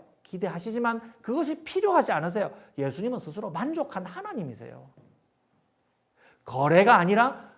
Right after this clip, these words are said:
너희에게 필요한 것을 선물로 주려고 오셨다, 이 말입니다.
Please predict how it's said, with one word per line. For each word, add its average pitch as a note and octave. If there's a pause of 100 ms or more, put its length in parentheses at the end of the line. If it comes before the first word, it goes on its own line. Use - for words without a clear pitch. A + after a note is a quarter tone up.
너희에게 G3+
필요한 C4+
것을 G#3 (300)
선물로 G#3
주려고 F4+
오셨다, B2+
이 A2+
말입니다. G#2+